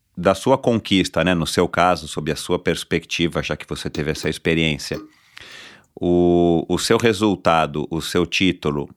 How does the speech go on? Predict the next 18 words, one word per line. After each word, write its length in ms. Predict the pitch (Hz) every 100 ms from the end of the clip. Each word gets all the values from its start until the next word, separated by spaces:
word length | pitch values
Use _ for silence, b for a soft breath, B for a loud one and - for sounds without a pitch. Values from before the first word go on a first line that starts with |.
| _ _ _ -
ele 260 | 87 87 85
foi 300 | - 87 85
mais, 880 | 82 90 104 117 127 127 - - -
dá 100 | 92
pra 140 | 101
gente 240 | 92 107 101
dizer 340 | 101 85 85
que 100 | -
ele 140 | 90 85
foi 220 | - 87
mais 360 | 92 120 117
devido 580 | 98 101 82 92 85 85
à 80 | 82
nutrição 840 | 85 82 82 76 - 110 135 160 - - B B B B
ou 200 | 92 92
mais 400 | 92 101 104 87
devido 720 | 90 85 71 90 82 87 82
ao 320 | - 80 78